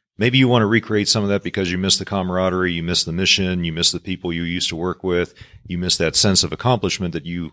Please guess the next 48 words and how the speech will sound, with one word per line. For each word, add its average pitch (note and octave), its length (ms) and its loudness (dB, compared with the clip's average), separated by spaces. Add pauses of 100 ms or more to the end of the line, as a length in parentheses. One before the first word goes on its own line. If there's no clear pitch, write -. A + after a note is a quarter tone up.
(120)
got F#2+ 420 2
from F#2+ 240 -4
the D#2+ 60 -4
military E2+ 440 -2
some D2+ 180 -4
of C#2 40 -12
the C2+ 180 -12
time, C2 120 -12 (500)
and G2+ 160 2
you G2 80 2
want G2+ 200 4
to F2+ 200 0 (100)
find G2+ 360 2
more G#2 180 2
of D2+ 60 -2
that. C#2 300 -6
Well, F2 360 -6
that's G#2 240 2
where G2+ 140 2
you F2+ 160 0
go F#2 200 4
and E2 100 -2
figure F2 300 -2
out E2+ 140 2
some G#2 240 2
other F#2 180 0
way F2 180 0
to D#2 80 -4
do E2 180 -4
that. C#2+ 180 -4
I've, F#2+ 220 0 (280)
I've G2+ 160 0
found F#2+ 240 2
that D#2+ 140 0
way F2 240 2
by D#2 360 -2 (100)
writing, F2+ 500 2
by D#2 320 -2 (140)
writing F2+ 280 2
about E2 200 0
military F2+ 360 2
topics E2+ 540 0
and D#2+ 240 -6
answering F2 320 0
questions E2+ 360 -2
from E2 160 -6
military D#2+ 380 -2
readers. D2 460 -2